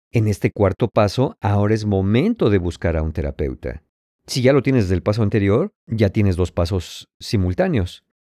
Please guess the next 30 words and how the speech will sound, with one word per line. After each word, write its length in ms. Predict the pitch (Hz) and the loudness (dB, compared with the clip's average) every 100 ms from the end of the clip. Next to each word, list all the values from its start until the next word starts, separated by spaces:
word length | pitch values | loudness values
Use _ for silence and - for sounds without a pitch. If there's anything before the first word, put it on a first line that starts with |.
| _ | _
Y 120 | 165 | 2
lo 80 | 156 | 4
digo 240 | 214 247 | 4 2
porque 460 | - 123 - 113 113 | 0 0 2 2 2
recuperarse 960 | - 123 120 117 101 117 147 170 120 107 | -4 -2 -2 -2 0 4 2 0 0 0
de 120 | 110 | 2
una 200 | 120 120 | 0 0
relación 440 | 104 98 95 117 110 | 0 0 0 -2 0
tóxica 680 | 113 - 107 - 107 110 _ | -2 -2 -6 0 0 0 _
que 120 | - 113 | 0 2
a 40 | |
veces 280 | 117 147 - | 2 0 -4
pudiera 560 | 107 92 98 135 131 | -4 0 0 2 0
tener 320 | - 98 104 107 | 0 0 0 -2
tintes 420 | 107 104 107 90 | -4 -4 -2 -4
de 80 | 98 | -2
codependencia 1000 | 98 95 - 98 107 104 - 117 156 - _ _ _ | 0 0 0 0 0 -2 -2 -2 -4 -10 _ _ _
no 480 | 135 127 131 131 139 | -2 0 2 2 2
es 300 | 139 - 98 | 2 -2 -4
rápido 580 | 123 156 190 185 233 - _ _ - | -2 0 0 -2 -2 -6 _ _ -2
y 140 | 117 | 2
no 320 | 110 107 104 | 2 2 2
es 120 | 98 | 0
sencillo. 640 | - 87 - 76 65 64 - _ _ _ _ - | -2 -6 -4 -6 -6 -10 -14 _ _ _ _ -12
Un 80 | 196 | -4
profesional 540 | 226 175 120 110 139 | -2 -2 0 2 2
de 80 | 143 | 0
la 80 | 92 | 0
salud 260 | 104 110 | 0 0
mental 480 | 117 98 - 120 139 | 0 0 2 0 0